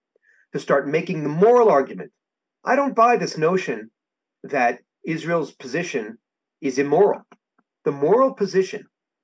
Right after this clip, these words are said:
in this conflict is to remember who started on October seventh, who raped, who pillaged, who murdered, who kidnapped, who, in a sense, enslaved. We hear that women were in cages.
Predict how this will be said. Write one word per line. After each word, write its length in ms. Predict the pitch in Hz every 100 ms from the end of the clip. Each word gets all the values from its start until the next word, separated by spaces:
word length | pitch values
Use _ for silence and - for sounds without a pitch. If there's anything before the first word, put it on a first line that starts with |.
| _
in 140 | 143 139
this 180 | 196
conflict 580 | - 160 175 180 247 - _ _ _ _
is 140 | - 143
to 100 | 156
remember 440 | 147 143 214 202
who 240 | 175 - 262
started 500 | - - 165 151 139
on 120 | 123
October 300 | 117 135 107
seventh, 360 | - - 175 190 _ _ _ _ _ _ -
who 260 | 262 285
raped, 400 | 180 113 95 - - _
who 240 | - 277
pillaged, 520 | - 180 135 92 - - _ -
who 240 | 269 277
murdered, 500 | 214 139 123 107 98 - -
who 240 | 277 302
kidnapped, 720 | - - 202 131 80 - _ _ _ _ _ _ _ _ _ _
who, 160 | - 302
in 80 | 285
a 80 | 233
sense, 280 | 240 208
enslaved. 580 | - 170 - 220 240 175
We 120 | 147
hear 140 | 139 214
that 120 | 202
women 240 | 196 240
were 140 | 233 226
in 160 | 190 -
cages. 800 | - - 302 262 196 - -